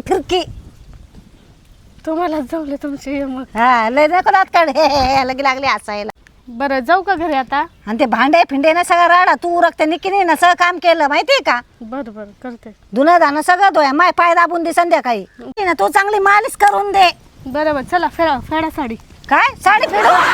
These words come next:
Speaker 2: मालिश करायची ना, मग कपड्यांवर कसं करणार?
Speaker 1: मग काय साडी फेडायला होती का मला तू?
Speaker 2: बरं, वर, वर करते, चला.
Speaker 1: चल. हे रे सून आणि हे रे तर्रा.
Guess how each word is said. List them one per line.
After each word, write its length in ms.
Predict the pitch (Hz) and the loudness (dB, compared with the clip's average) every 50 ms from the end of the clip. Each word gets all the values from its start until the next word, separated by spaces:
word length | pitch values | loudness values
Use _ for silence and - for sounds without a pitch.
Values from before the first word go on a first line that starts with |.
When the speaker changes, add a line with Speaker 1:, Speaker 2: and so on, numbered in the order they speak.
| - | 0
Speaker 2:
मालिश 280 | - 302 349 392 415 - | 2 2 2 0 0 -2
करायची 360 | - 440 427 427 415 - 415 | -2 -2 0 0 0 -2 -2
ना, 240 | 415 415 453 453 453 | 0 2 4 4 4
मग 180 | 415 415 403 339 | 2 0 -2 0
कपड्यांवर 460 | - 415 - - 415 403 381 415 415 | 0 0 2 2 2 2 2 2 2
कसं 220 | 392 440 466 - | 2 0 -2 -2
करणार? 420 | 381 415 403 381 370 370 349 320 320 311 311 _ _ _ - | -2 -2 -2 0 2 2 2 2 0 -4 -18 _ _ _ -4
Speaker 1:
मग 80 | - 262 | -2 0
काय 100 | 277 320 | 0 2
साडी 360 | - 392 440 453 - - 466 | 2 2 2 2 2 2 2
फेडायला 260 | 330 320 339 349 370 | 2 2 4 4 2
होती 180 | 359 359 294 339 | 2 0 0 0
का 120 | 311 320 | 0 0
मला 220 | 311 320 311 302 294 | 2 2 2 2 2
तू? 120 | 208 269 | 0 0
Speaker 2:
बरं, 200 | 285 311 320 311 | 0 2 2 4
वर, 180 | 320 339 349 339 | 4 2 2 2
वर 160 | 320 320 302 | 0 -2 -2
करते, 300 | - 320 294 262 - 262 | -2 -4 -4 -4 -6 -14
चला. 300 | - - 294 262 - - _ _ _ _ - | -10 -10 -10 -10 -10 -16 _ _ _ _ 2
Speaker 1:
चल. 360 | - 381 415 508 294 _ - - - - - - - - - - - - - _ - - - - - - - - - - - - - - - - - - - - - 180 | 2 2 2 2 -2 _ -20 -20 -20 -20 -20 -20 -20 -20 -20 -20 -20 -20 -20 _ -20 -20 -20 -20 -20 -20 -20 -20 -20 -20 -20 -20 -20 -20 -20 -20 -20 -20 -20 -16 -10 -6
हे 280 | 185 208 214 220 233 | -2 0 2 2 2
रे 120 | 226 226 226 | 2 0 -2
सून 300 | - - 233 233 233 233 | -2 -2 -2 0 0 0
आणि 180 | 226 233 220 | 0 -2 -2
हे 240 | 196 202 220 233 240 | -2 0 2 2 2
रे 100 | 247 233 | 2 0
तर्रा. 400 | 220 - 277 269 254 240 226 226 | 0 2 2 2 4 4 2 0